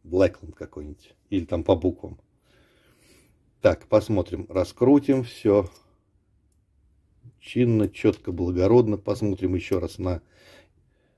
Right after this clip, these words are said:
нижнюю плиту, которую я только что показывал. Откроем. Ларчик просто открывался у нас или не просто? И вот, а, что у нас получается. Верхний здесь,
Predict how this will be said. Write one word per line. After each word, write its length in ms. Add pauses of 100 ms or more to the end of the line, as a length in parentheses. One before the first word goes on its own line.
(220)
нижнюю 440
плиту, 300
которую 340
я 60
только 320
что 180
показывал. 720 (720)
Откроем. 760 (200)
Ларчик 520
просто 340
открывался 520
у 20
нас 200
или 120
не 120
просто? 560 (1500)
И 220
вот, 320
а, 160
что 220
у 60
нас 180
получается. 720
Верхний 440
здесь, 420